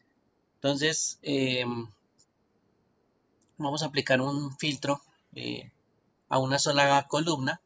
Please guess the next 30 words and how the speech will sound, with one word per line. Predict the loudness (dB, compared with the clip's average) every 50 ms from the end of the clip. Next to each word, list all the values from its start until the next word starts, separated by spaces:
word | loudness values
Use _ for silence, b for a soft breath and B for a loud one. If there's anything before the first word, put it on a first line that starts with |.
| _ -14
Vamos | -12 -12 -10 -6 -6
a | -6
empezar | -4 -4 -4 -2 -2 -2 -2
por | -4 -8 -8
una | -6 -6 -6 -6
sola | -6 -4 -6 -4
columna. | -4 -4 -4 -4 -6 -6 -8 -10 -12 _ _ _ -20 _ b b b b b b _ _ _ _ -16
Eh, | -16 -16 -16 -6 _
perdón, | -4 0 2 0 0 0 -2
un | -4 -6 -2
formato | -2 -2 0 0 -4 -6 -6 -4
condicional | -4 -2 -2 0 -2 -2 -4 -4 -6 -8
lo | -10 -12
que | -12 -12
vamos | -12 -10 -10 -12
a |
aplicar. | -10 -6 -8 2 4 4 4 4 0 _ _ _ _ _ _ _ _ _ _ _ -6
Y | -2 0
vamos | 2 2 2 0 2
a, | 4 4 6 6 4 2 0 0
em, | -2 0 0 0 0 -2 -4 -6 -8 -10 -12 -14 -18 _ _ _ _ _ _ _ _ _ _ _ _ _ _ _ _ _ _ _ _ _
aprovechar, | -4 -2 0 4 4 4 4 6 6 4 4 4
pues, | 0 -4 2
cualquiera | 2 2 2 2 0 0 0
de | -2
estos | -2 -4 -4 -4 4
datos | 4 4 4 4 -2 -2
que | -2 -4
aparece | 2 2 0 2 2 -2 -4 -6
acá. | -8 -10 -20